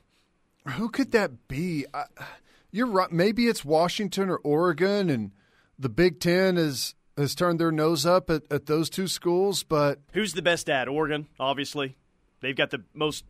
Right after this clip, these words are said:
Speaker 2: brand recognition. I don't know if they have the largest fan base. It would seem like they probably would, right? <sighs> Oregon would have to be the best at, I think, out of everyone else in the Pac-twelve.
Speaker 1: I mean, really,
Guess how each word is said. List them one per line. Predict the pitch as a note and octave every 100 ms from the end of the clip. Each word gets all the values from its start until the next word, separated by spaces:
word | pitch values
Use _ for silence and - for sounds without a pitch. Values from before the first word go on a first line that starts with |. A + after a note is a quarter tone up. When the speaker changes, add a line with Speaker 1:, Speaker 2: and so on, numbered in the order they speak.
| _
Speaker 2:
brand | - C#3+ D3+ D3+ D3+ C#3
recognition. | D3+ - A2+ D3 C#3+ D3+ C#3+ C#3 _ _ _ _ -
I | D#3
don't | F#3
know | F3+
if | F3
they | E3+
have | D#3
the | D3
largest | C#3 D#3 C#3+ C3+ -
fan | D3 C#3+
base. | C3 B2+ C3+ -
It | B2+
would | A#2 -
seem | - D3 C#3+
like | C3+ C3
they | C3+
probably | - C3+ C3+ A#2+ B2
would, | A#2 A#2 A#2+ B2+ A2
right? | A2+ A#2+ B2+ C#3 - - -
<sighs> | - - - -
Oregon | E3 E3+ D3 C3
would | C3+
have | A#2+ B2+ -
to | B2
be | B2
the | A#2
best | G#2 A#2 - B2
at, | A2+ A2
I | A2+
think, | A#2+ A#2+
out | A#2+
of | A2+ - -
everyone | A#2+ A2+ A2+
else | A2+ -
in |
the | G2+
Pac-twelve. | G#2+ G#2+ - G#2+ G#2 - - - - - - _ -
Speaker 1:
I | B2+ B2+
mean, | D3 C#3
really, | A#2 F3 F#3 C#3+